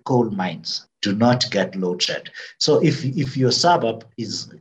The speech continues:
near a coal mine that supplies Eskom because it needs electricity to get the coal there via the conveyor belt,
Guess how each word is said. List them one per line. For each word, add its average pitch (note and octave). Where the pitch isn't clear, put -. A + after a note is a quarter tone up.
near B2+
a A2
coal A#2+
mine A2
that G#2
supplies A2+
Eskom G2+
because G#2
it G#2+
needs C#3+
electricity G2
to A2
get A2+
the F#2
coal G#2
there F#2+
via G2+
the F2+
conveyor F#2
belt, D#2+